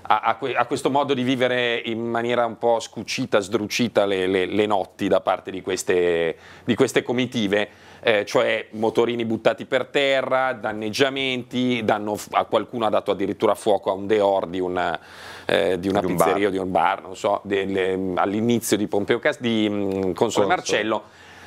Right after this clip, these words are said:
Speaker 1: chiedono un po' più di, di, di, come dire, sicurezza, chiedono che intervengano di più le forze dell'ordine galesi, chiedono che ci sia un po' di vigilanza in più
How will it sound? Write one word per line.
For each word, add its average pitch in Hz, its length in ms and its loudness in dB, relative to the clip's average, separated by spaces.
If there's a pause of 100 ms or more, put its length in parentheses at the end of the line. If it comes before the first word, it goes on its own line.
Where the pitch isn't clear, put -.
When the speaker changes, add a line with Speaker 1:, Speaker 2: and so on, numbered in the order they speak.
(160)
Speaker 1:
chiedono 185 420 2
un 160 100 -4
po' 147 140 0
più 151 140 -2
di, 147 280 2
di, 117 220 -4
di, 113 340 -4
come 113 140 2
dire, 120 180 0
sicurezza, 156 720 0
chiedono 127 600 0 (180)
che - 80 2
intervengano 120 720 0
di 117 180 -6
più 151 180 2
le 127 100 4
forze 127 300 -2
dell'ordine 139 540 2
galesi, 139 540 0 (320)
chiedono 156 460 2
che 135 120 -4
ci 135 140 -2
sia 127 540 0
un 123 260 -10
po' 139 160 4
di 127 120 -6
vigilanza 117 760 0
in 127 240 -8
più 123 280 2